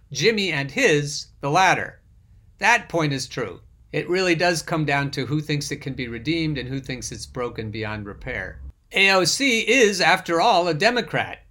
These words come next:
She ran as a Democrat. She serves as a Democrat. She's great for a Democrat.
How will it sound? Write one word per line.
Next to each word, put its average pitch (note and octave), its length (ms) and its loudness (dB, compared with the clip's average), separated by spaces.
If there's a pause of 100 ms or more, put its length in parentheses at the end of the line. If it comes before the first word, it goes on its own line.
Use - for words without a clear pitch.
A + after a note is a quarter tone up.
(180)
She D#3+ 240 0
ran G#3 320 2
as A3+ 160 2
a G#3 40 -6
Democrat. F3+ 760 0
She F3 200 -2
serves A3+ 420 4
as D#3+ 160 0
a D3+ 80 0
Democrat. B2 600 -4 (380)
She's F3+ 320 -2
great G3+ 580 0 (280)
for D#3 180 2
a D3 100 2
Democrat. D3 600 -2